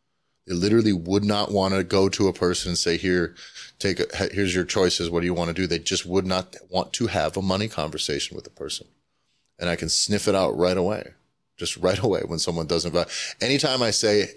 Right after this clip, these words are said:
"What do you think about raising your prices fifty dollars?" It's like a test that I do for people. 'Cause by the way, you and I both know this. We've talked about this on the podcast before. Raising your prices is not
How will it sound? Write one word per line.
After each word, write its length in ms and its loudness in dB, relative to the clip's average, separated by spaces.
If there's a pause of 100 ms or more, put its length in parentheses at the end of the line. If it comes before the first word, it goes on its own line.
(100)
"What 180 0
do 80 0
you 60 2
think 160 -2
about 180 4
raising 280 2
your 100 0
prices 400 -2
fifty 260 -6
dollars?" 300 -2
It's 140 0
like 100 -2
a 60 2
test 440 -4
that 120 -2
I 60 -2
do 120 -8
for 160 -10
people. 340 -12 (300)
'Cause 160 0
by 160 2
the 80 4
way, 100 4
you 160 2
and 100 4
I 100 0
both 260 0
know 140 2
this. 120 0
We've 120 -2
talked 180 0
about 120 0
this 120 0
on 80 -2
the 60 -4
podcast 460 -2
before. 300 -2 (320)
Raising 300 2
your 100 2
prices 440 0
is 120 -2
not 240 -2